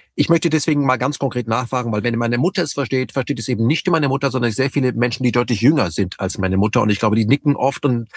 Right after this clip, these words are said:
haben's dann doch nicht richtig verstanden. Deswegen frage ich mal nach. Also der Bitcoin ist ja entstanden auch mit der, ähm, Bankenkrise, in Wirklichkeit ja eine Bankerkrise war. Wird ja immer vergessen, das waren keine Immobilien, die da Scheiße gebaut haben, sondern es waren menschliche Entscheidungen.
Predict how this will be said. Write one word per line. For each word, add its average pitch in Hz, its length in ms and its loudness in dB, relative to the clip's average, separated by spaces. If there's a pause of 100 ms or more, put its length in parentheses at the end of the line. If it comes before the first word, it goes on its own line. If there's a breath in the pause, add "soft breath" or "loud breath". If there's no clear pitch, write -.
(200 loud breath)
haben's 110 200 -2
dann 113 100 0
doch 131 140 0
nicht 120 120 0
richtig 104 200 2
verstanden. 85 300 -2
Deswegen 135 300 2
frage 127 200 0
ich 110 80 -4
mal 131 120 4
nach. 95 220 -2
Also 139 180 2
der 151 120 2
Bitcoin 180 440 -2 (300 loud breath)
ist - 220 2
ja 175 80 0
entstanden 139 640 -4 (240 loud breath)
auch 131 400 -4
mit 135 380 -2
der, 120 200 0
ähm, 117 360 -4
Bankenkrise, 113 680 2
in 117 280 -2
Wirklichkeit 107 340 -2
ja 110 80 0
eine 104 180 0
Bankerkrise 104 880 0
war. 87 140 -6
Wird 107 80 -2
ja 117 60 0
immer 110 100 2
vergessen, 120 380 0
das 113 120 -2
waren 120 140 0
keine 120 160 0
Immobilien, 135 420 2
die 156 80 0
da 143 260 2
Scheiße 143 300 -2
gebaut 123 280 -2
haben, 113 100 -2
sondern 113 220 -2
es - 60 -6
waren 110 140 2
menschliche 113 280 0
Entscheidungen. 135 440 -2